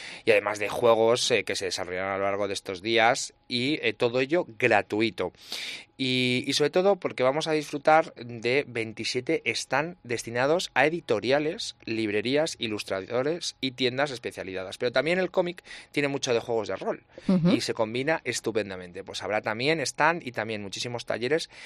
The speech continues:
Speaker 1: en esta feria, que se dará, dará comienzo el viernes, eh, hasta las nueve de la noche y luego sábado y domingo de nueve a tres y de cinco a nueve.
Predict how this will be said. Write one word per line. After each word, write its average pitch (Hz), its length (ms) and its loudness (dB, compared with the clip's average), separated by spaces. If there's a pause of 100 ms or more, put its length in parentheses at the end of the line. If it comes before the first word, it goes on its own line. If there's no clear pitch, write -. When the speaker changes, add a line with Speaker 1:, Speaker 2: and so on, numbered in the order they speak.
(260)
Speaker 1:
en 104 140 -2
esta 101 200 -4
feria, 90 300 -8
que 95 100 -8
se 107 100 -4
dará, 117 720 6
dará 117 160 4
comienzo 120 320 -4
el 135 80 -2
viernes, 196 640 0
eh, 110 420 2
hasta - 220 -6
las 104 140 -6
nueve 117 160 0
de 117 80 4
la 131 100 4
noche 170 400 -2
y 127 120 -6
luego 117 360 0
sábado 113 640 0
y 147 80 -4
domingo 165 520 -4
de 113 200 -4
nueve 131 300 -2
a 151 40 -4
tres 185 360 -10
y 143 80 -4
de 151 80 -2
cinco 147 260 -10
a 104 40 -12
nueve. 107 240 -12